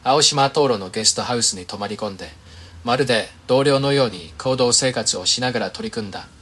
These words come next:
私が最も鮮明に覚えているのは、最初の二週間だ。朝のミーティングが終わり、彼らの画面を見つめると、二週間作業しても、サイトはほとんど空のままだった。最初は進捗の問題だと思っていたが、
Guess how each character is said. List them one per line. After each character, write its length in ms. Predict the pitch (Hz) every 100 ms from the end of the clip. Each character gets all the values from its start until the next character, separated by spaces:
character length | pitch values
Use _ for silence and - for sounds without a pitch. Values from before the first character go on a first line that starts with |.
| - - - - -
私 340 | 123 143 -
が 140 | 139
最 280 | 123 117 151
も 100 | 110
鮮 240 | - 120 123
明 140 | 123
に 120 | 123
覚 220 | 117 120 123
え 40 |
て 140 | 110 101
い 60 |
る 80 | 101
の 120 | 90
は、 220 | 85 80 - -
最 260 | - - 139
初 140 | 147
の 100 | 135
二 120 | 127
週 180 | 113 127
間 220 | 123 107
だ。 160 | 90 - - - - - - -
朝 240 | 131 135 135
の 100 | 104
ミ 200 | 110 117
ー 40 |
テ 80 | 123
ィ 40 | 120
ン 20 |
グ 120 | 120
が 160 | 117 104
終 120 | 98
わ 100 | 101
り、 160 | 95 - - - -
彼 200 | 143 135
ら 120 | 104
の 140 | 98 92
画 140 | 113
面 240 | 120 117
を 60 | 113
見 140 | 107
つ 140 | 98 113
め 80 | 117
る 80 | 107
と、 220 | 104 87 - -
二 100 | 120
週 200 | 113 131 123
間 180 | 120
作 220 | 110 120 120
業 140 | 104
し 100 | -
て 80 | 107
も、 180 | 95 87
サ 180 | - 131
イ 80 | 131
ト 80 | 127
は 120 | 120
ほ 120 | -
と 140 | - 135
ん 60 |
ど 160 | 113 95
空 220 | - 127
の 100 | 107
ま 140 | 98 110
ま 100 | 117
だ 80 | 95
っ 40 | -
た。 180 | 90 - - - - -
最 260 | - 131 147
初 120 | 143
は 220 | 135 135
進 220 | - 127
捗 220 | 123 131 123
の 80 |
問 180 | 123 123
題 160 | 127 120
だ 100 | 120
と 120 | 101
思 180 | 87 110
っ 40 |
て 140 | - 104
い 60 |
た 100 | 107
が、 220 | 98 85